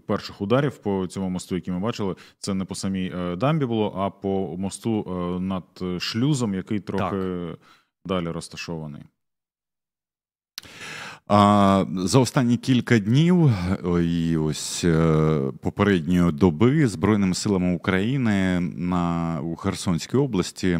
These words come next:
Speaker 3: ну, ось, е, було звільнено село Андріївку, е, і остаточно це селище зачищено від російських окупаційних військ. Ну, і також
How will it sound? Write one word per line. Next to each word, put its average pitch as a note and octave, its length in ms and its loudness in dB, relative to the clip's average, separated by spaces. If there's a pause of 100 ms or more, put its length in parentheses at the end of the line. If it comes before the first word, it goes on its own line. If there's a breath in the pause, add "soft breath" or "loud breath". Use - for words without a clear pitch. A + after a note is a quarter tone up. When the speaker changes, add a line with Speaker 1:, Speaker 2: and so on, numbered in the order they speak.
(120)
Speaker 3:
ну, E2+ 260 -2
ось, - 340 -6
е, D#2+ 140 0
було F2+ 320 -2
звільнено E2+ 1080 0 (460 loud breath)
село G2 460 2 (120)
Андріївку, G2 840 2 (220)
е, F#2 800 2 (360)
і G#2 100 2
остаточно F#2+ 920 0 (320)
це - 180 -2
селище F2+ 500 0
зачищено E2+ 800 0
від E2 240 0
російських E2+ 640 -4 (100)
окупаційних E2+ 840 -2
військ. F2 400 0
Ну, A#2+ 260 2
і G2 120 0
також F#2+ 540 -2